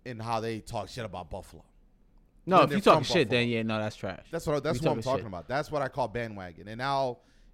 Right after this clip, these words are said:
Speaker 1: you go from, "Oh, we're great," to now that we lost the playoff game, Bills are shitty again, right?
Speaker 2: Okay.
Speaker 1: Yeah.
Speaker 2: All right. But in my take, I'm just a casual Bills fan. I'm not, I don't know not, not a lot of people on the roster.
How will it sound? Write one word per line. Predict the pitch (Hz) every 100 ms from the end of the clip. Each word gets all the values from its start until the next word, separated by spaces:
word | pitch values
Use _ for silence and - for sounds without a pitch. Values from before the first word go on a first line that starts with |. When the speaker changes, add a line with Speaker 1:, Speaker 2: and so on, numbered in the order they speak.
| 113
Speaker 1:
you | 113
go | 127
from, | - 120 120
"Oh, | 151 147 139 -
we're | 139 139
great," | 101 139 139 131
to | 127 113
now | 107 117 117
that | 113
we | 110
lost | 110 107
the |
playoff | - 120 117 98
game, | 104 95 92 - - -
Bills | 110 107 87
are |
shitty | - 87
again, | 82 80 78 -
right? | 101 113 -
Speaker 2:
Okay. | 120 - 107 - _ -
Speaker 1:
Yeah. | 87
Speaker 2:
All | 120
right. | 123 -
But | 123 - 82
in | 123
my | 123 139
take, | 156 - 127 107 -
I'm | 117 123
just | 127 120 -
a | 104
casual | 98 - 110 107 113 110
Bills | - 101 -
fan. | - - 104 - -
I'm | 113 107
not, | 110 110 - - - -
I |
don't | 131 135
know | 123
not, | 120 127 127
not | 131 127 131
a | 110
lot | 101 123
of | 127
people | 127 117
on |
the | 110
roster. | 120 123 - 127